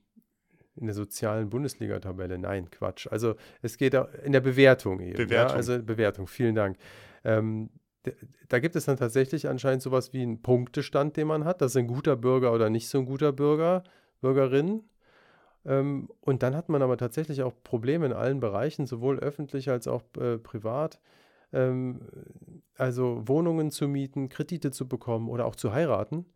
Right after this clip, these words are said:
Speaker 1: Ähm, ich selbst war noch nie in China. Ich, ich weiß nicht aus erster Hand, wie viel davon wirklich schon verwirklicht ist und wie viel vielleicht, ähm, düstere, ausgeschmückte Märchen sind, die uns hier so bei uns ankommen.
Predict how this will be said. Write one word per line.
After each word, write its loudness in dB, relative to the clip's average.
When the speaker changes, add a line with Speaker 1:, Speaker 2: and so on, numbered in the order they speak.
Speaker 1:
Ähm, -4
ich -10
selbst 4
war 4
noch 4
nie 2
in 0
China. -4
Ich, -16
ich -12
weiß 2
nicht -2
aus 0
erster -2
Hand, -2
wie -6
viel -4
davon -2
wirklich -4
schon -2
verwirklicht -2
ist -2
und -2
wie -4
viel 0
vielleicht, 0
ähm, -4
düstere, -2
ausgeschmückte 0
Märchen 2
sind, 0
die -4
uns -4
hier -2
so 0
bei -2
uns -2
ankommen. 0